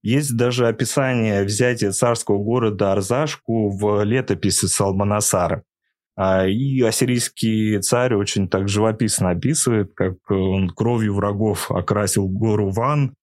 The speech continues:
как шерсть, в своей могучей силе раздавил страну, как Тур, поселение превратил в развалины и сжег огнем, куча отрубленных голов устроил напротив городских ворот.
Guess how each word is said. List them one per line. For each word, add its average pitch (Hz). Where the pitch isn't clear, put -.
как 104
шерсть, -
в -
своей 107
могучей 113
силе 110
раздавил 104
страну, 104
как -
Тур, 147
поселение 117
превратил 104
в 104
развалины 113
и 107
сжег 110
огнем, 104
куча 120
отрубленных 104
голов 113
устроил 110
напротив 98
городских 92
ворот. 90